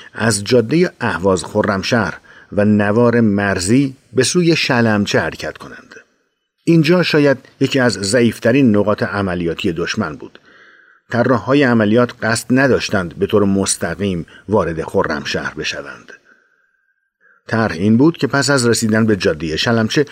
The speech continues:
خودشان را به رودخانهٔ اروند برسانند و خرمشهر را محاصره کنند.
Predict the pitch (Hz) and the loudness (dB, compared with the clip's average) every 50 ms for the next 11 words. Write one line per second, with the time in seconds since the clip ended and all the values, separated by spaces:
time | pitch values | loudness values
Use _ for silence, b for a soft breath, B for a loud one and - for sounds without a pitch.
0 | B B B - - 143 151 185 170 - 180 190 185 175 190 185 165 160 127 110 | B B B -2 0 2 2 2 2 2 0 -2 0 0 -2 0 0 -2 0 2
1 | 117 110 101 - - - - 98 95 101 107 110 95 92 95 92 - 78 87 98 | 0 0 0 -2 -6 -6 -4 0 2 2 2 2 0 -2 -4 -4 -4 -4 -2 0
2 | 123 143 147 151 175 175 170 - - 180 175 185 190 196 190 165 165 B B B | 0 0 2 2 2 2 2 2 2 0 2 2 2 0 0 -2 -2 B B B
3 | B B B 147 139 - 160 165 170 170 165 156 - - 190 185 160 - 180 185 | B B B -4 -4 0 0 0 2 2 2 0 2 0 0 0 0 0 0 2
4 | 175 165 147 135 117 104 113 104 98 - - 113 127 165 151 - - 76 69 - | 2 2 2 2 2 2 0 0 0 0 0 0 2 2 2 0 -2 -6 -10 -14
5 | - - - _ | -16 -16 -18 _